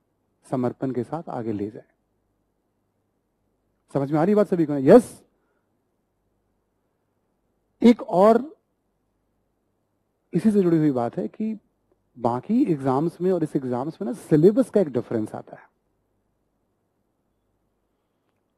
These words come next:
आप ऐसे समझ लो, आप कि जैसे आप एक criteria बना लो कि आप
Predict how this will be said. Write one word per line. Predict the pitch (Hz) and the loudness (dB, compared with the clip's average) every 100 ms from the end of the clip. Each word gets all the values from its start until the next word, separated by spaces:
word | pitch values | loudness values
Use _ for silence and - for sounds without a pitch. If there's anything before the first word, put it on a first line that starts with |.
| - | -12
आप | 139 - | -10 -4
ऐसे | 151 180 | -2 -2
समझ | 139 117 | -2 -4
लो, | 135 | -6
आप | 120 - - | -6 -8 -8
कि | 160 170 202 311 _ _ _ _ _ _ _ _ _ _ | -8 -6 -10 -14 _ _ _ _ _ _ _ _ _ _
जैसे | 143 139 165 165 165 - _ _ - | 0 2 2 0 -2 -12 _ _ -12
आप | - | -8
एक | - - | -8 -2
criteria | 202 233 220 | 0 4 4
बना | 170 147 | 4 0
लो | 165 | 0
कि | 165 | 0
आप | 156 160 170 | 0 0 -2